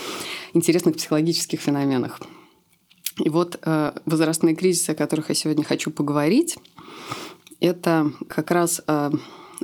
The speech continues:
такой, э, м, э, это как раз является психологическим феноменом. То есть что происходит с человеческой душой,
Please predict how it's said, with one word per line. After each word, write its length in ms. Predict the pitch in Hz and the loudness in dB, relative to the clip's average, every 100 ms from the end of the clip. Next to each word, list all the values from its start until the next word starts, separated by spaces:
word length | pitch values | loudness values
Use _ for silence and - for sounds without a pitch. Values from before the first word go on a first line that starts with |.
| - _ | -12 _
такой, 400 | 151 - 160 147 | -4 2 2 2
э, 240 | 147 143 135 | 0 0 0
м, 300 | 156 156 - | 0 2 0
э, 120 | - 196 | 0 0
это 140 | 190 - | 0 0
как 140 | 175 | 0
раз 120 | 180 175 | 2 4
является 420 | 180 156 156 - | 4 2 0 -6
психологическим 720 | - - 160 160 175 - 156 | -8 -2 2 2 0 0 0
феноменом. 600 | 156 156 165 165 143 131 | 2 2 4 4 2 -2
То 80 | 131 | -4
есть 80 | 135 | -2
что 160 | - | -2
происходит 480 | 220 175 160 - 156 | 0 0 0 0 -2
с 20 | |
человеческой 560 | - 156 156 143 - 151 | -2 0 0 0 -2 -2
душой, 420 | 151 151 294 359 | -2 0 0 0